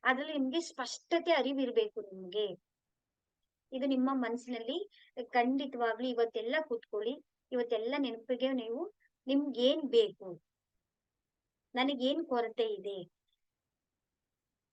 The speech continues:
ಯಾವ್ದನ್ನ ನಾನು, ಯಾವ್ದು ನನಗೆ ಅವಶ್ಯ-, ಅತ್ಯವಶ್ಯಕವಾಗಿದೆ? ಎಲ್ಲವೂ ಕೂಡ ನಮ್ಗೆ ಈಗ ಹಣ ಬೇಕು, ಬಾಂಧವ್ಯ ಬೇಕು, ಕೆಲ್ಸ ಬೇಕು, ನಮ್ಗೆ ಎಲ್ಲಾ ರೀತಿಯಲ್ಲೂ ನಮ್ಗೆ ಬೇಕು. ಅದ್ರಲ್ಲಿ very, very ಇಂಪಾರ್ಟೆನ್ಸ್ ಯಾವ್ದು?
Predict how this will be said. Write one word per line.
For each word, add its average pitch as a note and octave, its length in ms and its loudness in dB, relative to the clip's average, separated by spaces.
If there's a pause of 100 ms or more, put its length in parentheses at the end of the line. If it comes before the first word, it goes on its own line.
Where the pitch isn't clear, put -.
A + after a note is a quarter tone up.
(720)
ಯಾವ್ದನ್ನ C#4 520 4
ನಾನು, C#4 260 2 (1300)
ಯಾವ್ದು C4+ 440 4
ನನಗೆ C#4+ 260 0
ಅವಶ್ಯ-, B3 360 0
ಅತ್ಯವಶ್ಯಕವಾಗಿದೆ? A3+ 1120 -2 (240)
ಎಲ್ಲವೂ C#4+ 420 2
ಕೂಡ C#4 160 -2
ನಮ್ಗೆ B3+ 260 -2
ಈಗ A#3 220 -2
ಹಣ G3+ 220 -8 (120)
ಬೇಕು, G3 400 -12 (440)
ಬಾಂಧವ್ಯ A3 680 0
ಬೇಕು, F#3+ 380 -8 (160)
ಕೆಲ್ಸ G#3 320 -6 (200)
ಬೇಕು, G3+ 400 -8 (380)
ನಮ್ಗೆ C4+ 320 0 (180)
ಎಲ್ಲಾ C#4+ 420 2
ರೀತಿಯಲ್ಲೂ C4+ 460 0
ನಮ್ಗೆ A#3+ 320 -2
ಬೇಕು. A3+ 360 -2
ಅದ್ರಲ್ಲಿ D4 340 -2
very, C4 260 6
very E4+ 260 0
ಇಂಪಾರ್ಟೆನ್ಸ್ C#4+ 600 -2
ಯಾವ್ದು? G#3+ 380 -6